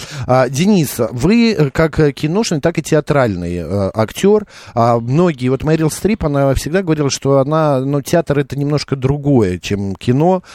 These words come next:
А, это ты переживаешь больше, это вот здесь и сейчас, это вот ты, э, один на один с арти-, ну, со зрителем.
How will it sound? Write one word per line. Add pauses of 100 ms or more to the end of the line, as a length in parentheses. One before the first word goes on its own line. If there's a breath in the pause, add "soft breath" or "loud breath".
(140 loud breath)
А,
это
ты
переживаешь
больше,
это
вот
здесь
и
сейчас, (240 loud breath)
это
вот
ты,
э,
один
на
один
с
арти-,
ну,
со
зрителем.